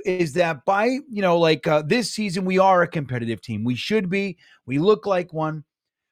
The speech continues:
So going into a Monday night game where we're a competitive team, we have a good quarterback. Our defense,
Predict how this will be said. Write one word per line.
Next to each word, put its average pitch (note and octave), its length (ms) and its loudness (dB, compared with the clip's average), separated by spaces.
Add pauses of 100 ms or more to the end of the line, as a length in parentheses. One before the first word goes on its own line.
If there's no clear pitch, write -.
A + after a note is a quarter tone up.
So F3+ 160 0
going C4 380 2
into A3+ 320 0
a F3+ 80 2
Monday F3 460 2
night E3 260 -2
game D3 360 -6
where C#3 120 2
we're C3 240 2
a B2+ 80 -2
competitive D3+ 680 -4
team, D3 340 -6
we C3 140 -6
have B2 100 -4
a B2 80 -4
good D#3+ 320 0
quarterback. D3 640 0
Our B2+ 160 0
defense, E3+ 680 -4